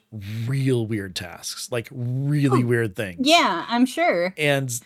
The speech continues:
Speaker 2: Y-, y-, they're comedians. You're doing this for
Speaker 1: Oh, yeah.
Speaker 2: comedic value.
Speaker 1: Yeah, but then having them, like, like,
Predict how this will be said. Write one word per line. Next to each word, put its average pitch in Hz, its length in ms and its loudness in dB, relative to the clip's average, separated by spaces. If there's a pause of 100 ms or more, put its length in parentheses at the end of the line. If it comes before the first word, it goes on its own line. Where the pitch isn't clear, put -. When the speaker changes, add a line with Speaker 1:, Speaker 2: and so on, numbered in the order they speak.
(160)
Speaker 2:
Y-, 269 220 4
y-, 277 220 4
they're 302 220 8
comedians. 294 640 6
You're 233 100 2
doing 254 420 8
this 247 240 4
for 196 480 2
Speaker 1:
Oh, 190 120 4
yeah. 143 220 6
Speaker 2:
comedic 233 540 6
value. 165 680 2 (320)
Speaker 1:
Yeah, 151 200 0 (120)
but 156 200 4
then 175 180 0
having 165 320 2
them, 147 200 2
like, 135 240 0 (480)
like, 123 280 -6